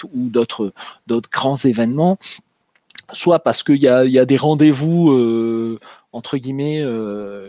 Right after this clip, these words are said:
gérés par les majors du secteur, notamment dans l'automobile, les portes ouvertes. Donc, quand,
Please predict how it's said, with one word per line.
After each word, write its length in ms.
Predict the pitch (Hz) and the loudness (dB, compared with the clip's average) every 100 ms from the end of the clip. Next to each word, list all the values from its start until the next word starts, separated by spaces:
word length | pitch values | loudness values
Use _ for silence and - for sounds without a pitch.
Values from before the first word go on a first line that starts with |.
| 98 | -16
gérés 320 | 107 120 135 | -8 -4 -4
par 160 | - 98 | -2 -2
les 60 | |
majors 320 | 110 120 131 131 | -2 -4 -4 -4
du 80 | |
secteur, 420 | 120 131 - 139 123 | -4 -6 -2 -4 -4
notamment 320 | 110 113 131 | -6 -6 -4
dans 100 | 139 | -4
l'automobile, 560 | 131 139 131 127 143 | -4 -6 -6 -8 -4
les 100 | 120 | -4
portes 260 | 107 - - | -4 -8 -8
ouvertes. 320 | 117 143 147 | -4 -4 -4
Donc, 160 | 104 104 | -10 -8
quand, 160 | 113 | -10